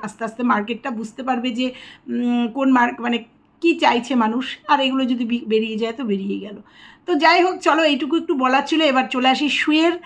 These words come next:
আজকের ভিডিও নিয়ে কিছু কথা। চলো মূল পর্বে যাই। হ্যালো বন্ধুরা, কেমন আছো তোমরা? নিশ্চয়ই ভালো আছো, আমিও খুব ভালো আছি।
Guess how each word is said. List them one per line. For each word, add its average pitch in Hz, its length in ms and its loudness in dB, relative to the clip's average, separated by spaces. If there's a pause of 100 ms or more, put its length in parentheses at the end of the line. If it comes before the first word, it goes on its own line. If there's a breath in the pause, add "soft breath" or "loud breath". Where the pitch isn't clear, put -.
(240 loud breath)
আজকের 294 360 0
ভিডিও 233 280 0
নিয়ে 277 180 2
কিছু 214 260 -14
কথা। 202 240 -12
চলো 311 320 -2 (220 loud breath)
মূল 262 180 0
পর্বে 247 300 -4
যাই। 254 140 -10 (120)
হ্যালো 302 200 -10
বন্ধুরা, 339 280 2
কেমন 294 260 2
আছো 277 160 2
তোমরা? 277 260 0
নিশ্চয়ই 269 300 0
ভালো 240 260 2
আছো, 247 220 2 (100)
আমিও 269 200 0
খুব 277 240 -8
ভালো 196 240 -4
আছি। 208 220 -16